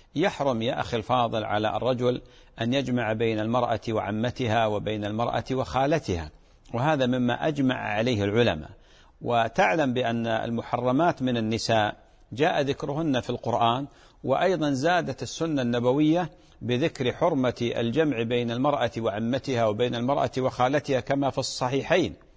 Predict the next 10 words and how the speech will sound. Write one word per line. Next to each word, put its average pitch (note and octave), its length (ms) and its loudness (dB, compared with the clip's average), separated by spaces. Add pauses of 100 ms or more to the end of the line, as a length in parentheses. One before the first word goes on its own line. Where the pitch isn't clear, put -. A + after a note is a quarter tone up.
(440)
آه، F#2+ 160 -2
فالنبي B2 460 2
عليه B2 280 4
الصلاة A#2+ 420 2
والسلام A2+ 540 0 (360)
حرم D3+ 440 2
ذلك، A#2+ 420 2
ولذلك C3 460 -2
أجمع C#3 560 0 (320)
العلماء C3 640 0